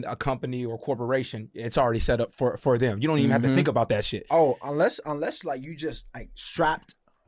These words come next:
Speaker 3: pressed for cash right now,
Speaker 1: Yep.
Speaker 3: you shouldn't even touch your money for the first year.
Speaker 1: Yeah.
Speaker 3: That's, you should just
Speaker 2: Mm-mm.
Speaker 3: lay, leave it in
Speaker 1: Yep.
Speaker 3: the account. You should,
Speaker 1: Yep.
Speaker 3: that should not,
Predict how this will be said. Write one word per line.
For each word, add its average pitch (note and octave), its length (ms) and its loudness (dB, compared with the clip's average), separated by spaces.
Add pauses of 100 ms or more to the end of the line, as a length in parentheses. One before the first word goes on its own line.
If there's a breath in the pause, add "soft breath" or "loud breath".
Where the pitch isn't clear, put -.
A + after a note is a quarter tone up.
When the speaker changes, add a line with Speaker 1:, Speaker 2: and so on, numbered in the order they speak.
(200)
Speaker 3:
pressed - 320 -2
for C3+ 80 -6
cash D3 420 -6 (160)
right C3+ 240 0
now, D3 360 -2
Speaker 1:
Yep. G#2 300 0
Speaker 3:
you A#2+ 60 -8
shouldn't G3 220 -4
even C3+ 140 0
touch - 280 -2
your C#3 80 2
money B2+ 160 2
for A#2 120 -6
the A2+ 60 -6
first - 300 -8
year. G#2+ 140 -10 (200)
Speaker 1:
Yeah. G#2 400 -4 (640)
Speaker 3:
That's, F3 220 -4
you F3+ 80 -4
should A#3+ 180 -2
just G3+ 200 4
Speaker 2:
Mm-mm. D#3 60 4
Speaker 3:
lay, E3 140 6
leave F3 280 4
it F3 80 4
in D#3+ 60 4
Speaker 1:
Yep. D#3 100 6
Speaker 3:
the C#3 60 0
account. - 340 -4 (100)
You C3 80 -8
should, G#2 100 -2
Speaker 1:
Yep. - 60 2
Speaker 3:
that F#3 140 2
should A3 140 -4
not, F3+ 240 -2